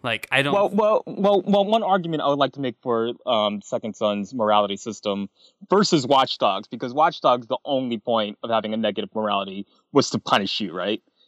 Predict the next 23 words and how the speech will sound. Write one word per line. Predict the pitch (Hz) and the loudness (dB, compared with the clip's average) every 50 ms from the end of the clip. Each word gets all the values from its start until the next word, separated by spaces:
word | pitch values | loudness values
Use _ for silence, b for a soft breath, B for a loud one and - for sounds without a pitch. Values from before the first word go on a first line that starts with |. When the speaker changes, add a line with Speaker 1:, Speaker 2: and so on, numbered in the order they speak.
| _ _ _ | _ _ _
Speaker 2:
And | 127 120 123 123 120 120 113 - | 2 2 2 2 0 -2 -2 0
the | 135 131 135 - | 2 2 2 2
entire, | 151 131 - - 170 170 175 160 147 143 139 135 127 - _ _ | -2 -4 0 2 2 2 4 4 2 0 0 -2 -4 -6 _ _
you | 185 165 | -4 0
know, | 151 123 135 | 0 0 0
the | 127 139 139 | 0 -2 -2
entire | 139 131 120 - 160 151 156 147 127 123 131 - | -2 -2 -2 0 2 2 2 2 0 -2 -2 -2
end | 139 127 123 120 113 | -2 -2 0 -2 -2
game | 120 120 120 117 113 107 | -2 -2 -2 -2 -2 -4
was | 107 104 - _ _ _ | -6 -6 -8 _ _ _
based | - 120 113 117 110 - - - - _ _ _ _ _ _ _ _ | 0 0 0 0 -2 -4 -10 -18 -20 _ _ _ _ _ _ _ _
on | 131 131 131 117 | 4 4 6 4
the | 123 - 135 | 4 4 4
idea | 131 123 117 110 110 120 117 117 113 | 2 2 0 -2 -2 0 2 2 2
that | 104 117 117 - | 2 0 0 2
I | 113 127 | 2 2
wouldn't | 131 123 117 127 - 135 117 | 2 2 -2 -4 -4 -2 0
want | 110 107 107 - | 2 0 0 0
to | - 101 | -2 -6
hurt | - 117 107 110 - | 0 0 0 0 0
the | - 107 | -6 -10
police | - _ 110 104 107 101 - - | -10 _ -6 -4 -4 -2 0 0
<laughs> | - | 0